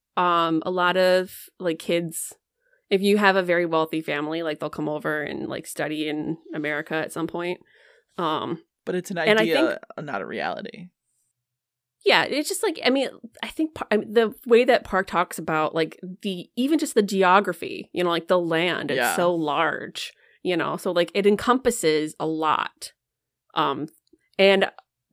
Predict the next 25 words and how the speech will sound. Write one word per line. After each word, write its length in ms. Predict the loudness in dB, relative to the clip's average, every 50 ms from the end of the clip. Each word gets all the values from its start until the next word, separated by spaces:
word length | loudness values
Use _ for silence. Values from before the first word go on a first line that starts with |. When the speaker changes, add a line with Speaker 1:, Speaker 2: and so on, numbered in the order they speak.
| -18 -6 -4
Speaker 1:
just 180 | -4 -4 0
one 180 | 0 2 2 4
last 300 | 4 4 4 2 2 0
thing 160 | 0 2 2
before 240 | 2 0 0 0 -2
we 140 | 0 0 0
do 80 | 0
notes, 520 | 2 2 2 2 0 -2 -4 -6 -10 -16 -16 _ _ -20 -20 -20 -20 _ _ -4
um, 300 | 0 2 4 4 4 4
I 140 | 4 2 2
think 340 | 4 4 2 2 2 2 0
that 460 | 2 4 6 6 6 6 4 2 -2 _ _ _ _ _ _ _ _ _ _ _ _ _ _ _ _ _ _ _ _ _ _ _ _
Detective 400 | -8 -2 0 2 2 2 0 -2
Park 240 | 0 2 2 2 2
gets 160 | -2 -4 -2
a 60 | -4
lot 420 | -4 -2 0 0 2 2 0 0 -2
of 100 | -4 -4
his, 600 | 0 4 4 4 4 4 0 -4 -6 -8 -10 -12 _ -6
uh, 340 | -4 -2 -2 -2 -2 -4 -4 -2
ideas 340 | 0 0 0 0 0 -2 0
about 220 | 0 -2 -2 -2
policing 540 | -4 -6 -4 -4 -4 -2 0 0 0 0 -2
from, 580 | -4 -2 0 2 2 2 2 2 0 0 -2 -6 _ _ _ _ _ _ _ _ _ _ _ _ -2
like, 300 | 0 0 0 0 -4